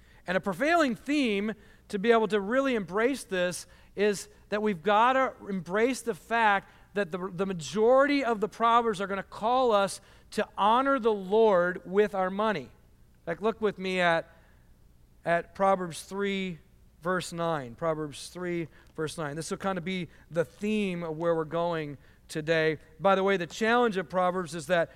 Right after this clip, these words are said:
there's so much <laughs> on money that to distill what I'm supposed to say was really hard. Uh, I'll just be honest. It's a lot, and that's why I encourage you to keep reading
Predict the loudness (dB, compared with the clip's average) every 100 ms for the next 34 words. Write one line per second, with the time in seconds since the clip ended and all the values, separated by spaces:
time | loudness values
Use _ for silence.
0 | -10 -4 -4 -4 -12 -12 -6 4 8 10
1 | 8 6 4 4 0 -12 -12 -4 -2 2
2 | 6 4 4 -4 -10 -20 -20 -8 2 4
3 | 4 -2 -6 -4 -2 -2 -4 0 6 8
4 | 6 4 2 0 -2 -2 -6 0 4 4
5 | 2 -6 -20 -20 -2 4 4 2 -2 2
6 | 4 2 0 2 2 2 -2 -14 -16 -6
7 | -4 -2 -4 -6 -4 -2 -2 -4 -12 -8
8 | -8 -4 0 0 0 -6 -8 -4 -6 -6
9 | -8 -10 -10 -12 -12 -8 -6 -8 -10